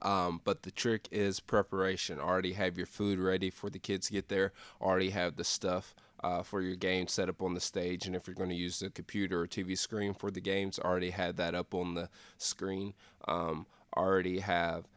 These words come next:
um, your talking points and everything ready. Already have your worship songs in queue and ready to go. Um,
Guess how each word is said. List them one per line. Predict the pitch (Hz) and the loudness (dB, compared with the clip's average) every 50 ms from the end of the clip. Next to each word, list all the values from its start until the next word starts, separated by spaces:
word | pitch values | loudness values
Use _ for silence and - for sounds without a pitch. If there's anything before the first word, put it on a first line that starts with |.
| - _ - - | -20 _ -12 -8
um, | - 85 85 85 85 90 | -4 -4 -2 -2 -4 -4
your | 90 90 | -6 -6
talking | - - 98 92 92 - 98 87 | -2 2 4 4 4 4 0 -4
points | - - 95 92 90 - 92 | -2 0 0 0 0 0 -2
and | 92 | -2
everything | 95 92 90 90 87 | -2 -2 -2 -4 -2
ready. | 90 90 90 90 90 92 | 0 0 0 0 0 2
Already | 95 95 92 90 90 | 2 2 2 2 0
have | 92 101 90 90 87 | -2 -2 -2 -2 -2
your | 85 82 | -4 -2
worship | 82 90 95 101 - - 87 - | 0 0 0 0 -2 -4 -6 -6
songs | - - 95 92 92 92 95 98 92 - | -4 -2 0 2 2 0 0 -2 -4 -6
in | - 92 98 98 | -6 -4 -6 -6
queue | - - - 110 107 98 98 95 | -6 -6 -4 -4 -2 -2 -2 -2
and | 92 92 87 | -2 -2 0
ready | 92 92 90 90 90 | 0 0 0 -2 -4
to | 90 85 | -6 -4
go. | - 92 92 92 92 - - - - - - - - - | -2 0 0 0 -2 -4 -8 -20 -20 -20 -18 -10 -6 -4
Um, | 85 82 78 73 76 - | -2 -2 -2 -4 -6 -8